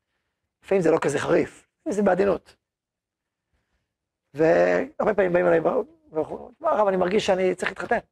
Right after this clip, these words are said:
מה אני עושה?" אמרתי לו, "זה, זה לא בעיה, זה ברכה. אין בעיה, זה טוב, זה הגיוני, זה טבעי, זה חיובי. אתה גדל, זה טוב מאוד,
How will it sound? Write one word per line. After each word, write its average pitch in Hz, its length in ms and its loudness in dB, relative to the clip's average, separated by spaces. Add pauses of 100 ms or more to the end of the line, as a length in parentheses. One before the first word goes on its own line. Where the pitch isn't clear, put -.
(280)
מה 180 60 0
אני 214 80 2
עושה?" 233 280 2 (800)
אמרתי 135 160 -20
לו, 120 120 -4
"זה, 127 580 0
זה 123 60 -8
לא 139 120 2
בעיה, 135 420 2
זה 120 160 -8
ברכה. 147 280 -2 (1400)
אין 208 140 0
בעיה, 170 340 4 (140)
זה 208 140 -8
טוב, 285 220 2 (100)
זה 156 100 0
הגיוני, 180 300 2
זה 170 80 2
טבעי, 185 320 2
זה 156 160 -2
חיובי. 208 420 0 (840)
אתה 165 160 -2
גדל, 240 320 2
זה 170 100 -2
טוב 254 160 0
מאוד, 254 160 -10